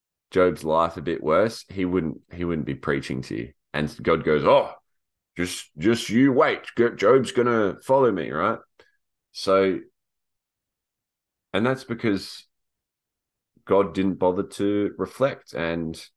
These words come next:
God is no better than us. God is an anthropomorphic projection, or e-, even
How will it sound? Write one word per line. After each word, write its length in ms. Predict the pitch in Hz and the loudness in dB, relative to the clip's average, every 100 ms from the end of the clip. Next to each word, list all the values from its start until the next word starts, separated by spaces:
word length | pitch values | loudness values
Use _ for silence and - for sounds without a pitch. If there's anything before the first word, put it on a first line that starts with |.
| _ _ _ _ _ | _ _ _ _ _
God 160 | 110 139 | 2 2
is 160 | 131 | 2
no 140 | 101 90 | 0 0
better 240 | 80 73 | 0 0
than 160 | 65 67 | -2 -4
us. 220 | 98 - | -4 -4
God 200 | - 117 | 0 2
is 320 | 101 - - - - | 2 -2 -14 -18 -4
an 260 | 82 78 - | -4 -2 -2
anthropomorphic 920 | 98 101 - - 82 87 87 87 - | -2 -2 -6 -8 -4 0 -2 -4 -10
projection, 800 | - 71 95 - - 71 85 117 _ _ _ | -10 -2 -2 -2 -8 -6 -6 -10 _ _ _
or 260 | - 85 85 | 0 2 4
e-, 80 | 82 - | 0 -4
even 540 | 98 104 92 87 80 | -2 0 0 -2 -4